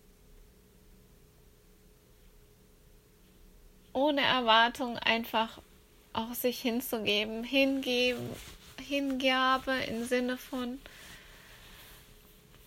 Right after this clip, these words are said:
Vertrauen und Präsenz und nicht sich verlieren, sondern wirklich Vertrauen, Präsenz und ja,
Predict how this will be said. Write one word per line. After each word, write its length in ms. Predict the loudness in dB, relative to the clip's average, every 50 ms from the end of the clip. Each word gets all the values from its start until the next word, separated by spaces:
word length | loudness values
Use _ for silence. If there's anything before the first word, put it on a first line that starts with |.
| -20 -20 -20 -20 -20 -20 -20 -20 -20 -20 -20 -20 -20 -20 -20 -20 -20 -20 -18 -14 -14
Vertrauen 1000 | -2 0 0 2 2 0 2 6 8 10 10 10 8 6 4 2 0 0 0 -2
und 280 | -2 -2 -2 -2 -4 -6
Präsenz 1000 | 0 4 4 4 6 8 8 8 8 8 4 2 0 0 -2 -8 -12 -12 -14 -16 -20 -20 -20 -20 -20 -20 -20 -20 -20 -20 -20 -20 -20 -20 -20 -20 _ -20 -20 _ -20 -20 -20 -20 -20 -20 -20 -20 -20 -20 -20 -20 -20 -20 -20 -18 -8
und 320 | -4 -4 -4 -4 -6 -8 -12 -14 -18 -20 -20 -20 -20 -20 _ -20 _ -20 -20 -20 -20 -8 -2
nicht 240 | -2 -2 -2 0
sich 220 | 0 0 0 0 0
verlieren, 500 | -2 0 0 4 6 6 6 6 6 4
sondern 360 | 2 2 2 2 2 0 -2
wirklich 320 | -4 -6 -6 -8 -10 -10
Vertrauen, 720 | -10 -10 -10 -10 -10 -12 -4 0 2 2 2 2 0 -2 -6
Präsenz 800 | -8 -6 -6 -6 -4 -2 -4 -2 -2 -4 -4 -6 -8 -10 -16 -14 -12
und 260 | -12 -10 -10 -12 -12 -14 -18 -20 -20 -20 -20 -20 -20 -20 -20 -20 -20 -20 -20 -20 -20 -20 -20 -20 -20 -20 -20 -20 -20 -20 -20 -20 -20 -20 -20 -20 -20 -20 -20 -20 -20 -20 -20 -20 -20 -20 -20 -20 -20 -20 _ -20 -20 -20 -20 -20 -20 -20 _ -14 -2
ja, 320 | 2 6 6 6 6 4